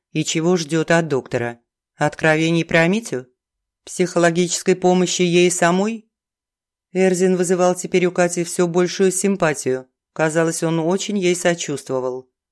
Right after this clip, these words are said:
От нее также не ускользнуло и мужское восхищение старика. О Мите она пока ему не рассказывала, но понимала, что сделать это придется. Ее состояние зависело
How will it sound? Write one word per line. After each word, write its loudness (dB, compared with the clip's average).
От 0
нее 0
также 0
не 0
ускользнуло 0
и 0
мужское 0
восхищение -4
старика. -4
О -2
Мите 2
она 2
пока 0
ему 4
не 2
рассказывала, 0
но 2
понимала, 0
что -2
сделать 0
это 0
придется. -2
Ее 2
состояние 0
зависело -2